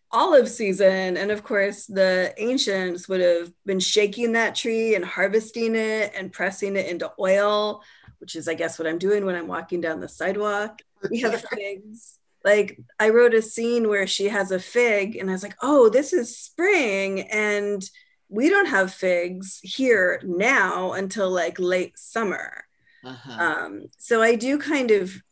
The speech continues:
Speaker 1: cheat a little bit that way just because we have a similar climate, although it's hard to know what that climate was like two thousand years ago. And also, I mean, you know, with climate change and everything, I, when I went to Crete to research, um, my next novel,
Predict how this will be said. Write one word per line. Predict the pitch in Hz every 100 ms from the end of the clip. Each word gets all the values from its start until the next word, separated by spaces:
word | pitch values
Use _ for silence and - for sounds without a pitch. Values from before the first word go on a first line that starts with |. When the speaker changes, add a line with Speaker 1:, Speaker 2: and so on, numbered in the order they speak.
| -
Speaker 1:
cheat | - - 196 185
a | 190
little | 190 185 185
bit | 175 175
that | 170 -
way | 180 190
just | 185 170 -
because | 175 190 170
we | 170
have | 175 160
a | 160
similar | - 170 160 156 165
climate, | - - 165 175 190 208 247 - _ _ _ -
although | 170 156 170 180 - - -
it's | 190 -
hard | 190 175
to | 185 165
know | 165
what | 170 -
that | 165 -
climate | - 156 -
was | 180 -
like | - 190 - -
two | 175
thousand | 175 160 196 170
years | 180 - -
ago. | 190 208 220 247 262 _ _ -
And | 226
also, | 233 254 262 302
I |
mean, | 254 240
you | 240
know, | 220
with | 202 202
climate | - 220 220 214
change | 220 208
and | 202
everything, | 196 202 190 196 190 -
I, | 196
when | 190 190 190
I | 185
went | 190 190
to | -
Crete | 190 - 214 -
to | - 180
research, | 175 180 - 180 180 180 - - _
um, | 170 160 -
my | -
next | 175 180 180 185
novel, | 180 175 160 170 -